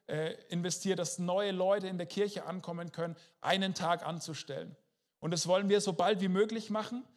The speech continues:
Sobald die Finanzen irgendwie das schultern können,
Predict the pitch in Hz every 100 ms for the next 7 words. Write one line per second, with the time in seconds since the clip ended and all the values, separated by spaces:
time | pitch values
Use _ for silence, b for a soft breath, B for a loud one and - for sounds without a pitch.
0 | b b 165 165 185 180 170 185 175 190
1 | 220 226 208 185 190 190 196 170 - -
2 | 220 208 202 - 170